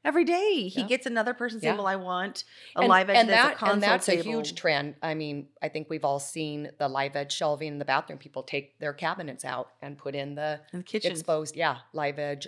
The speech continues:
Speaker 2: um, countertops. Now, that's kinda interesting 'cause I wonder if that will be kind of a trend and how long that'll
Speaker 1: Has to
Speaker 2: last,
Speaker 1: be.
Speaker 2: you know? To me, it's
Speaker 1: Oh, it
Speaker 2: kinda
Speaker 1: has to be.
Speaker 2: classic, but it's so trendy right now.
Speaker 1: It,
Speaker 2: Um,
Speaker 1: they
Speaker 2: kinda
Speaker 1: did it
Speaker 2: the
Speaker 1: in
Speaker 2: farmhouse thing, you know? I kinda feel like farmhouse is kinda,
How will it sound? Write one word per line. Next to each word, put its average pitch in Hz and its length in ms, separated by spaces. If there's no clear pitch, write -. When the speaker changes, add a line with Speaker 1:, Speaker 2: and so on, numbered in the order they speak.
Speaker 2:
um, 135 300
countertops. 160 520
Now, 208 120
that's 226 180
kinda 277 260
interesting 147 460
'cause 143 140
I 143 60
wonder 151 260
if 139 120
that 135 220
will 147 140
be 147 120
kind 165 220
of 165 100
a 180 60
trend 170 400
and 139 80
how 135 140
long 139 260
that'll 131 240
Speaker 1:
Has - 180
to - 100
Speaker 2:
last, 170 240
Speaker 1:
be. 170 40
Speaker 2:
you 170 60
know? 170 240
To 277 100
me, 254 180
it's - 120
Speaker 1:
Oh, - 60
it - 20
Speaker 2:
kinda 202 180
Speaker 1:
has 190 140
to 175 40
be. 170 80
Speaker 2:
classic, 196 240
but 156 360
it's - 180
so 175 220
trendy 151 420
right 156 220
now. 160 400
Speaker 1:
It, 151 40
Speaker 2:
Um, 139 300
Speaker 1:
they 277 140
Speaker 2:
kinda 247 180
Speaker 1:
did - 60
it 285 80
Speaker 2:
the 285 60
Speaker 1:
in 277 60
Speaker 2:
farmhouse 196 600
thing, 143 320
you 147 100
know? 143 300
I 175 80
kinda 277 240
feel 180 220
like 170 220
farmhouse 160 480
is 139 100
kinda, 165 840